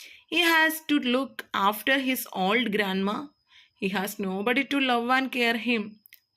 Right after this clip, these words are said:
Poor boy. I will help him as I can. Question. It's a riddle. You see me in the air. നിങ്ങൾക്ക് എന്നെ എയറിൽ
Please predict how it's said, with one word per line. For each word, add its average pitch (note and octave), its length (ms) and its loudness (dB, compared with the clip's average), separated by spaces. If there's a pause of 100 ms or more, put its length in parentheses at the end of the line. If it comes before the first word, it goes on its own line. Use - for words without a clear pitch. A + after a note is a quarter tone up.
Poor C4+ 280 2
boy. F3+ 500 -4 (400)
I G#3 120 2
will A3+ 160 4
help G3 360 -2
him A3+ 300 -2
as F#3+ 480 -4
I F#3 120 -4 (100)
can. F3 400 -6 (1500)
Question. G3 640 -2 (480)
It's G#3+ 180 -4
a A#3+ 180 4
riddle. F#3+ 440 2 (720)
You D4+ 200 2
see D4+ 340 2
me C#4+ 180 4 (240)
in A#3 160 0
the A3+ 120 -4 (200)
air. E3 260 0 (840)
നിങ്ങൾക്ക് A3 300 0
എന്നെ A3 160 2 (920)
എയറിൽ D4+ 260 4